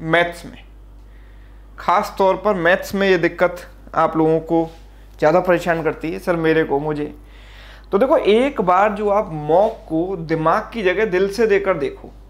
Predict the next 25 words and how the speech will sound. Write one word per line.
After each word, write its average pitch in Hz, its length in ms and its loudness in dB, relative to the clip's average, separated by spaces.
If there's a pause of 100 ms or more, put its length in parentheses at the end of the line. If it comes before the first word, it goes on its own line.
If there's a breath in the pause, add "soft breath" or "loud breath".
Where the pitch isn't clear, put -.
(580 soft breath)
मतलब 196 600 2
कि 277 60 -4
बिना 208 400 0
प्रेशर 233 540 0
लिए 151 280 -4
दिमाग 175 540 -2
पर 247 100 -2
आप 226 140 0
जो 240 100 -4
बर्डन 170 400 2
लेते 190 280 0
हो 220 60 2
ना 277 80 0
मॉक 254 260 -2
देते 226 220 -6
समय, 226 220 -6
वो 190 360 -2
एक 196 320 2
बार 226 160 0
अपने 220 200 -4
दिमाग 160 380 0
से - 140 -6
बर्डन 165 380 0
निकाल 147 460 -4
कर 151 240 -10